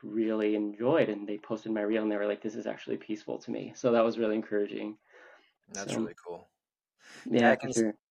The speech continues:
Speaker 2: yeah, no, that's awesome. Um, this one was your pick, Benjamin.
Speaker 1: Benjamin Bot.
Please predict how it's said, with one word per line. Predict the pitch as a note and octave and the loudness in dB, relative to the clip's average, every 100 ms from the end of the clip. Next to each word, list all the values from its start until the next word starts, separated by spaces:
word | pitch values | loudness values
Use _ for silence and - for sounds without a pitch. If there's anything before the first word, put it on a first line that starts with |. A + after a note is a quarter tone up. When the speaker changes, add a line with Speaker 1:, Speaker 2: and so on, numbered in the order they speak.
| _ _ - | _ _ -8
Speaker 2:
yeah, | G2 E2 E2+ G#2 | -4 -4 -8 -14
no, | F#2+ | -14
that's | F#2+ | -10
awesome. | D#2+ D2+ D2 D2+ _ _ _ - - - - - - _ | -10 -10 -12 -16 _ _ _ -20 -20 -20 -20 -20 -20 _
Um, | G#2+ A2+ A#2 A2+ G#2 - _ _ | 4 6 6 4 -4 -12 _ _
this | - C#3+ F#3 | 0 2 4
one | E3 | 4
was | C3+ A2+ | 4 2
your | D3+ | 0
pick, | D3+ G2+ - - _ _ _ _ - - _ _ _ _ _ - _ | 0 -4 -6 -18 _ _ _ _ -20 -20 _ _ _ _ _ -20 _
Benjamin. | F2+ A2+ A#2 G#2+ A2 | -6 -4 -2 0 4
Speaker 1:
Benjamin | A#2 C3+ B2 | 6 6 6
Bot. | B2 - | 4 0